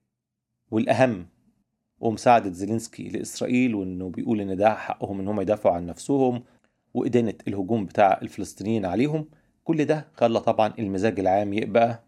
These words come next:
ضد أوكرانيا. بل والناس دلوقتي بتشجع روسيا ونفسها إن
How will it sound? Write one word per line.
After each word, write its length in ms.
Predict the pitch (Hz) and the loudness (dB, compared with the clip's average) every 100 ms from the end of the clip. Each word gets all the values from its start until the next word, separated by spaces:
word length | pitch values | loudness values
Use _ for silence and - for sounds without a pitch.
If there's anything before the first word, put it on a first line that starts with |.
| _ _ _ _ 123 | _ _ _ _ -4
ضد 240 | 107 147 | -2 -2
أوكرانيا. 440 | 110 - - - _ _ _ _ - | -4 -4 -6 -8 _ _ _ _ -8
بل 100 | 101 | -4
والناس 300 | 101 107 113 | -2 -2 -2
دلوقتي 500 | - 107 117 - 110 - _ _ _ - | -2 -2 -2 -6 -16 -18 _ _ _ -12
بتشجع 520 | 101 117 98 85 90 | -2 0 0 0 -2
روسيا 320 | 95 - - _ - | -4 -12 -20 _ -8
ونفسها 580 | 107 - 120 113 117 | -8 0 0 0 -2
إن 280 | 110 95 98 | -6 -6 -6